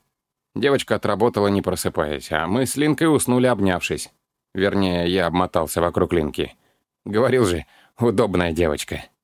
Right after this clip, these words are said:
Каждый снимает стресс по-своему. Батыр — яростным сексом, а я не напрягался совсем.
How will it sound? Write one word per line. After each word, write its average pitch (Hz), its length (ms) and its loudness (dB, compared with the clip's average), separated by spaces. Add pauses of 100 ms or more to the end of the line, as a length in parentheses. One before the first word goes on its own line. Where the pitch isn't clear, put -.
(540)
Каждый 135 420 2
снимает 117 540 2
стресс 104 340 0
по-своему. 80 640 -2 (580)
Батыр — 87 520 0 (340)
яростным 92 600 0
сексом, 87 460 0
а 85 100 0
я 135 340 0 (580)
не 175 140 -2
напрягался 82 580 -2
совсем. - 480 -4